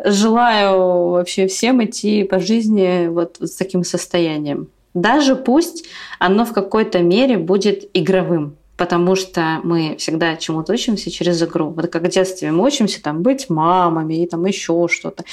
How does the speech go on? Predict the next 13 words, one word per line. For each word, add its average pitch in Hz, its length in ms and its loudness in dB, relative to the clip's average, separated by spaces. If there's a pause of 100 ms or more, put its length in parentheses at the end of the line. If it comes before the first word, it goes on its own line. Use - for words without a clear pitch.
(320)
Через 190 340 2
игру, 190 280 2
когда 160 260 -2
мы 156 160 2
играем 151 380 0
в 147 60 -8
маму, 202 400 2
играем 147 340 0
в 151 80 -6
доктора, 214 360 -2
в - 60 -12
какие-то - 280 -4
профессии. - 760 -2